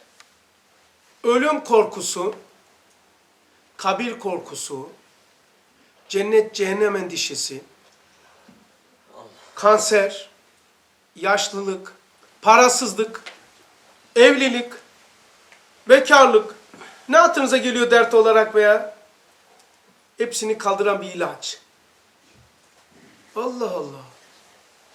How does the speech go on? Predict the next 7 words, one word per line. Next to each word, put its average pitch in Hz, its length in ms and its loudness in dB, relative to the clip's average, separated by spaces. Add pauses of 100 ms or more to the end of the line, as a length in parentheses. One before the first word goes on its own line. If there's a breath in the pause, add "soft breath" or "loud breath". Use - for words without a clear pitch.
(140)
Nereye 208 260 -4
geldik 202 420 -6
diye 196 160 -6
bazıları 196 440 -8
yeniler 202 400 -8
şaşıracak. 196 500 -16 (1000 soft breath)
Evet. 196 140 -12